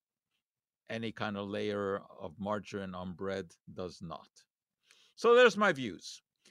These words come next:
And that's it. We have once again come to the end of the show. We are out of time. Remember to go to mcgill dot C A slash O S S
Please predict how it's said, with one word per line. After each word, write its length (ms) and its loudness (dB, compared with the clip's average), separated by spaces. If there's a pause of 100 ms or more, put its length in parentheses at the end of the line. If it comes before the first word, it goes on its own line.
(340)
And 340 0
that's 280 4
it. 340 2 (120)
We 140 0
have 100 0
once 280 0
again 240 2
come 220 0
to 100 -8
the 180 0
end 160 -2
of 120 -2
the 80 -4
show. 280 2
We 200 2
are 140 2
out 180 2
of 100 -4
time. 380 0
Remember 480 0
to 180 -6
go 220 -2
to 160 -4
mcgill 400 -2
dot 200 2
C 220 -6
A 160 0
slash 500 -2
O 160 2
S 160 -2
S 400 -4